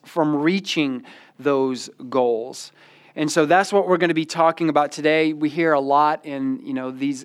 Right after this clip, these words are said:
in psychology today and kind of the, the ethos of our world, uh, this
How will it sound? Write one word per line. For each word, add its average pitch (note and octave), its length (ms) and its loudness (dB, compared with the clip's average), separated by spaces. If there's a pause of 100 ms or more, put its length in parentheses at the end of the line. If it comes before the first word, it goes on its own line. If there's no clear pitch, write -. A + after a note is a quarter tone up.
in B2+ 280 -8
psychology D3+ 720 0
today D3+ 600 2
and C3+ 140 -4
kind D3 180 -4
of B2+ 140 -4
the, B2 240 -6 (460)
the E3+ 200 -8
ethos E3 440 2
of D#3 420 0
our D3 260 0
world, C#3+ 720 -2
uh, C#3 160 -8
this C3+ 240 -10